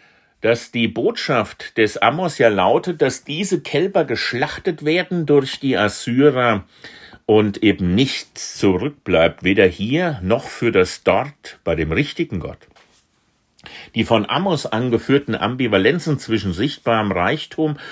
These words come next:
und der Gerechtigkeit seinem Gott gegenüber wird also nicht bestimmt durch die Gerechtigkeit der Menschen,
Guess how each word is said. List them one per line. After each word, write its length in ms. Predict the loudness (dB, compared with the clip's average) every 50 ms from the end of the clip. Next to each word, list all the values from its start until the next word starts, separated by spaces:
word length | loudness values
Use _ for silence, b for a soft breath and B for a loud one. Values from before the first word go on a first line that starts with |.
| B B B B
und 120 | 0 2
der 120 | 2 4 4
Gerechtigkeit 760 | 4 2 2 0 -2 -6 -8 -8 -8 -4 -2 -2 -2 -2 0
seinem 340 | 2 2 2 2 2 2 2
Gott 260 | 2 0 0 -2 -2
gegenüber 600 | -2 -2 0 -2 -4 -4 -2 2 2 2 2 2 B B B B B B
wird 160 | 4 4 6
also 220 | 6 4 4 4 2
nicht 420 | 2 4 2 0 0 -4 -8 _ -4
bestimmt 420 | -4 -4 -2 -2 -2 0 2 2
durch 160 | 0 0 0
die 100 | -4 -6
Gerechtigkeit 640 | -2 -2 -2 -2 -2 -4 -10 -16 -12 -8 -6 -4 -4
der 120 | -4 -4
Menschen, 440 | -4 -4 -4 -4 -6 -8 -10 -12 -16